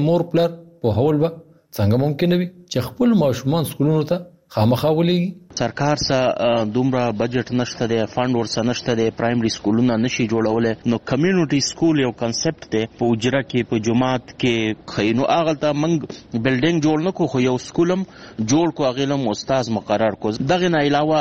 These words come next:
Speaker 2: زموږ په دې قبایلي علاقو کې په هر کلي کې کو دوه او درې نه وي، نو یو مدرسه خامخا شته دی. موږ د هغه مدرسې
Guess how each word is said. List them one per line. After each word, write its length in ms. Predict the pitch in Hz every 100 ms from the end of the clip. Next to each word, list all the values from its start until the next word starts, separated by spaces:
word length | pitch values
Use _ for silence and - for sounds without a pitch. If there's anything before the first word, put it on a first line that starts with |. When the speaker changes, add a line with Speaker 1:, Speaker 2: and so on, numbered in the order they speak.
| 135 123
Speaker 2:
زموږ 400 | 156 160 147 -
په 20 | 113
دې 80 | 113 113
قبایلي 380 | 107 117 165 170
علاقو 360 | 123 110 127
کې 200 | 117 127 123 -
په 60 | 135 123
هر 180 | 180 165 -
کلي 220 | 151 135
کې 140 | 127 -
کو 100 | 120
دوه 200 | 110 143
او 100 | 131
درې 220 | 123 139 135
نه 80 |
وي، 80 | 147
نو 180 | 123 117
یو 100 | 123
مدرسه 480 | 120 107 - - 123 120
خامخا 420 | 98 90 - 107 -
شته 160 | 98 92
دی. 60 | 92
موږ 380 | - 139 156 147
د 40 | 131 117
هغه 180 | 131 135
مدرسې 720 | 123 117 120 - 160 170 160